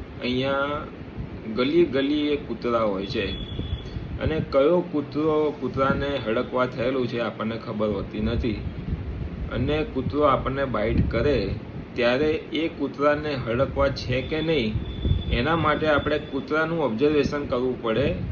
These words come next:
કે કૂતરો હડકવાથી મરે છે કે નહીં. એનાથી જ ખબર પડે કે જે કૂતરું આપણને જે કરડ્યું એને હડકવા હતું કે નહીં.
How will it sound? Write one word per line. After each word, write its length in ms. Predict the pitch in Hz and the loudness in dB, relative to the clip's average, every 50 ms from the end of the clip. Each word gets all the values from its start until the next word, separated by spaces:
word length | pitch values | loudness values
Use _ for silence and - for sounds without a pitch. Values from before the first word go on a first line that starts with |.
| - | -2
કે 140 | - 131 - | 0 0 2
કૂતરો 840 | - - - - 127 127 120 123 123 131 139 143 147 151 151 151 151 - - - - - - - | 2 2 0 2 2 0 2 2 0 2 4 4 4 4 2 0 -2 -6 -10 -12 -10 -10 -6 -2
હડકવાથી 560 | 117 123 135 131 - 135 135 127 - - 139 | 0 2 2 2 2 2 2 2 2 0 -2
મરે 360 | 131 117 107 107 110 120 131 | -2 0 0 2 2 2 0
છે 220 | 127 - - 117 117 | 0 -2 -4 -6 -6
કે 200 | - - 123 117 | -4 -4 -2 -2
નહીં. 260 | 107 107 110 98 87 87 - - - - - - - - - - - | 0 0 0 -2 -2 -4 -4 -4 -4 -4 -2 -2 -2 -2 0 0 0
એનાથી 380 | - 117 123 143 147 135 - 175 | 0 2 2 2 2 2 2 0
જ 140 | 175 - - | 0 0 0
ખબર 280 | 147 147 147 147 143 | 0 2 4 4 4
પડે 400 | - - 139 139 151 151 131 117 | 4 4 2 4 4 4 4 2
કે 220 | 107 - - 127 123 | 2 0 -2 -4 -4
જે 200 | 107 110 135 143 | 0 0 0 0
કૂતરું 440 | 143 - 127 120 120 135 135 131 123 | 0 -2 -8 -6 -4 -2 0 2 2
આપણને 380 | 113 110 - 120 117 120 120 | 0 0 -2 -4 -2 -2 -2
જે 120 | 113 120 113 | -2 -4 -4
કરડ્યું 440 | - 110 127 151 147 139 113 98 - - - - - - - - | 0 0 0 2 4 2 2 0 -2 -6 -12 -12 -12 -12 -8 -4
એને 180 | 117 123 131 127 | -2 0 2 2
હડકવા 500 | 107 104 107 110 113 110 123 123 123 117 | 2 2 2 0 0 2 2 2 0 0
હતું 460 | 110 104 104 - - 117 113 110 - | 0 -4 -8 -6 -4 -4 -2 0 0
કે 100 | 107 107 | 0 2
નહીં. 240 | 104 107 104 101 | 2 2 0 -2